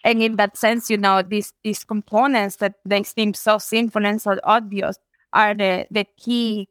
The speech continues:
co-, uh, stepping stones and the, the key, the key building blocks that will power all of different interactions in this, in this, in this future that we all are, like, not even this future, it's almost like a,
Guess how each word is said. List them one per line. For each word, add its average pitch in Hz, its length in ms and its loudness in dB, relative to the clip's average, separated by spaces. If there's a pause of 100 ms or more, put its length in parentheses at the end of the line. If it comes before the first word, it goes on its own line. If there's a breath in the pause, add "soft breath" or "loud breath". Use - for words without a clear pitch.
co-, - 140 -4 (140)
uh, 170 120 0 (100)
stepping 233 460 0
stones 196 420 -2
and 190 120 -4
the, 180 60 2
the 190 140 -2
key, 214 540 -2
the 208 80 -4
key 214 380 -4
building 226 440 0
blocks 190 360 0
that 202 140 -2
will 196 140 -2
power 196 500 0 (300)
all 226 160 2
of 220 100 0 (160)
different 196 360 -4
interactions 180 680 -2
in 190 160 0
this, 190 260 -4
in 196 220 -2
this, - 500 -6
in 208 140 -2
this 196 140 -2
future 190 420 -2
that 185 160 0
we 180 120 -2
all 190 220 0 (100)
are, 208 140 4
like, 180 260 -2 (300)
not 233 140 0
even 247 160 2
this 196 160 -2
future, 254 340 -2
it's 180 160 -4
almost 196 220 -2
like 190 160 0
a, 190 160 0